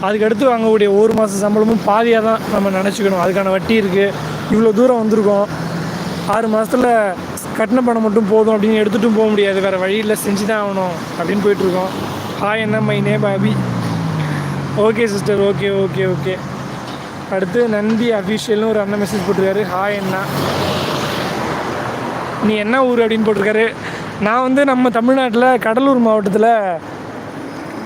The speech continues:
ஒரு கிராமம், விருதாச்சலம் பக்கத்துல இருக்கக்கூடிய ஒரு சின்ன கிராமம் தான் நானு. நான் இப்போ சிங்கப்பூர்ல வேலை பார்க்குறேன். நான் வந்து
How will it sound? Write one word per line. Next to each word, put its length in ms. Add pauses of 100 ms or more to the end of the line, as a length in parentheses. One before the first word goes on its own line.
(160)
ஒரு 140
கிராமம், 400 (340)
விருதாச்சலம் 520
பக்கத்துல 200
இருக்கக்கூடிய 260
ஒரு 120
சின்ன 280
கிராமம் 360
தான் 100
நானு. 260
நான் 220
இப்போ 160
சிங்கப்பூர்ல 420
வேலை 200
பார்க்குறேன். 320 (380)
நான் 120
வந்து 560